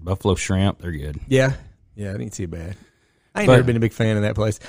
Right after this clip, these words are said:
Speaker 2: I
Speaker 1: But I, but I,
Speaker 2: remember
Speaker 1: but I wouldn't get the cops to take me there.
Speaker 2: Look, I remember when they opened the Hooters up in Rome. <clears throat> It's not here anymore, but they, we had a Hooters here, and we went in, and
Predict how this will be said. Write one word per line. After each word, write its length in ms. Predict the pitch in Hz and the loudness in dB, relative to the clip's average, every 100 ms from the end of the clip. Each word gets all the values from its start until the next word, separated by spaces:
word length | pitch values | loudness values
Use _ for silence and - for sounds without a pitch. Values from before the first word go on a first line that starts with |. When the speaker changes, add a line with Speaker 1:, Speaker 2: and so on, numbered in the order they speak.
| - - | -14 2
Speaker 2:
I 40 | |
Speaker 1:
But 100 | 160 | 6
I, 40 | 160 | 8
but 140 | 170 | 8
I, 40 | 165 | 6
Speaker 2:
remember 100 | 151 | 6
Speaker 1:
but 100 | 156 | 6
I 40 | 147 | 8
wouldn't 300 | 160 135 117 | 8 8 8
get 320 | 107 - 92 | 6 2 -6
the 100 | 98 | -4
cops 340 | 101 110 - | 2 2 2
to 100 | - | 0
take 200 | 90 82 | -2 -4
me 80 | 78 | -4
there. 260 | 73 78 80 | -6 -6 0
Speaker 2:
Look, 220 | 135 135 | 2 4
I 80 | 139 | 4
remember 340 | 160 156 131 120 | 6 6 4 4
when 160 | 117 | 4
they 120 | 113 | 2
opened 240 | 113 123 107 | 2 2 2
the 40 | |
Hooters 300 | 110 120 113 | 2 2 2
up 160 | 120 110 | 2 2
in 120 | 95 | 2
Rome. 360 | 104 113 123 120 - | 2 2 0 -4 -6
<clears throat> 260 | - - 120 | -4 -2 -2
It's 160 | 107 | -2
not 140 | 120 101 | -2 0
here 160 | 110 | 2
anymore, 280 | 113 113 117 | 2 4 2
but 240 | 98 95 - | 2 -2 -2
they, 180 | 113 117 - | -2 0 0
we 80 | |
had 120 | 120 104 | 0 2
a 40 | |
Hooters 320 | 113 113 110 | 0 0 -2
here, 300 | 117 113 113 123 _ _ _ _ _ - - | -2 -2 -2 -8 _ _ _ _ _ -14 0
and 120 | 113 | 4
we 80 | 113 | 4
went 220 | 120 113 | 6 4
in, 200 | 113 113 | 4 4
and 140 | 98 | 0